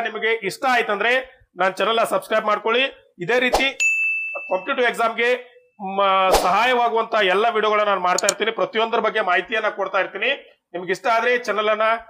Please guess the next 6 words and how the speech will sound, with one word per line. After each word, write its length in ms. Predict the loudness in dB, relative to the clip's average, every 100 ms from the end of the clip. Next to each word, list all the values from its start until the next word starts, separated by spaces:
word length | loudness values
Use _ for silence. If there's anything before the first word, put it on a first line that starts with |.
| -20 -4
ಸಬ್ಸ್ಕ್ರೈಬ್ 380 | -4 -2 -2 0
ಮಾಡಿ, 520 | 2 2 0 -4 -14 -4
ಲೈಕ್ 320 | 0 0 0
ಮಾಡಿ. 340 | 0 0 0
ಅದೇ 200 | 0 0
ರೀತಿ 580 | 0 0 -2 -2 -8 _